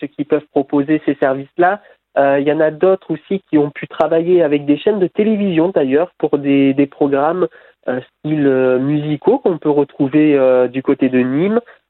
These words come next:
euh, pour essayer de prévoir s'il y a des orages, à quelle heure ils doivent arriver pour éviter que, euh, le public ou le concert soit interrompu à ce moment-là, parce que, ben, forcément, s'il y a de la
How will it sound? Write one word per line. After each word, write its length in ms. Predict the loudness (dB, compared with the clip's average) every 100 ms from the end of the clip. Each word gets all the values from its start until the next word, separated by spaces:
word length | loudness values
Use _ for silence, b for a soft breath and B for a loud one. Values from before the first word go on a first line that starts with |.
| -4
euh, 140 | -2 -2
pour 180 | -2 -2
essayer 380 | -2 0 0 0
de 440 | 2 2 2 0
prévoir 460 | 0 -2 0 0 0 -2
s'il 80 | -2
y 40 |
a 40 | 0
des 200 | 0 0
orages, 400 | 0 0 -2 -4 b b _
à 100 | -6 -4
quelle 220 | 0 2 2
heure 200 | 2 0
ils 100 | 0
doivent 220 | 0 0
arriver 380 | -2 -2 0 0
pour 220 | 0 -2
éviter 460 | -2 -4 0 0
que, 260 | 2 0 0 b b -2
euh, 200 | 0 2
le 160 | 0 0
public 580 | -2 -2 0 2 0 0
ou 60 |
le 100 | 0
concert 360 | 0 -2 -2 -4 -2
soit 120 | -2
interrompu 680 | 0 0 0 0 0 0
à 60 | 0
ce 160 | -2 -2
moment-là, 520 | 0 2 2 0 0
parce 200 | -4 -4
que, 80 | -4
ben, 180 | -2 -2
forcément, 420 | -4 -2 -2 -2
s'il 120 | 0
y 20 | -2
a 40 |
de 60 |
la 120 | -2